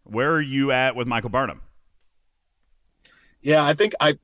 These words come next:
Speaker 2: the more I toyed with her, I, I wasn't loving what happened. Like, I just, she just hasn't scaled well, but I'm, I think I'm at, like, six hundred of eight hundred,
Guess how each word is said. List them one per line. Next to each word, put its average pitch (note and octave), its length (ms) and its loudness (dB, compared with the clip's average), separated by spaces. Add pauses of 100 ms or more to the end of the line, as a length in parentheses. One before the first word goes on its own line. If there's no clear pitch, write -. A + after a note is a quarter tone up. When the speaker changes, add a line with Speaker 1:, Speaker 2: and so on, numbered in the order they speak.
Speaker 2:
the C#3 160 2
more F#3 200 6
I F#3 120 6
toyed C3 320 2
with D#3 140 2
her, D#3+ 140 6
I, A#2+ 120 6
I G#2+ 180 -2
wasn't B2 380 2
loving A#2+ 580 2
what A2 160 2
happened. C#3 640 2 (280)
Like, G#2+ 220 -10
I - 140 -6
just, A2 240 -8
she A#2+ 160 -6
just A#2+ 200 -4
hasn't G#2+ 240 -2
scaled A2 360 -4
well, B2+ 180 4
but B2 320 2 (540)
I'm, A#2 240 -2 (180)
I A#2 160 -4
think G3 160 -2
I'm F3+ 140 4
at, C3+ 40 4
like, A#2+ 240 2
six - 300 -4
hundred D3 300 2
of B2 100 0
eight A2+ 240 2
hundred, D3 460 -4